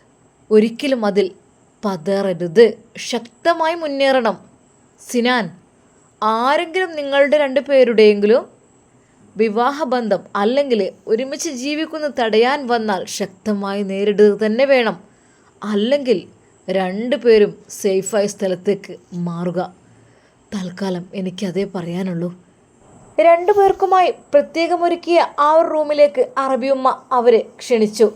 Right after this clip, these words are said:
സിനാൻ, മുഹ്സിന, സിനാന്റെ കൈ പിടിച്ചുകൊണ്ട് അതാ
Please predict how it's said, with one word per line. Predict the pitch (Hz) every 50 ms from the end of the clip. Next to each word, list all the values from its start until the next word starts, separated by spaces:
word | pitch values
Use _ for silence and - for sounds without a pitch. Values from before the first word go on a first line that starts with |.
| _ _ _ -
സിനാൻ, | 285 277 269 277 269 311 381 - - - - - - -
മുഹ്സിന, | 254 262 208 - - 330 311 311 320 370 415 - - _ - _ _ _ _ _ _ _ _ -
സിനാന്റെ | - - - 294 302 320 330 339 339 370
കൈ | 370 370 359 349
പിടിച്ചുകൊണ്ട് | 349 349 349 330 339 339 - 330 339 330 311 302 254 - - - - _ _ _ - -
അതാ | 254 247 233 233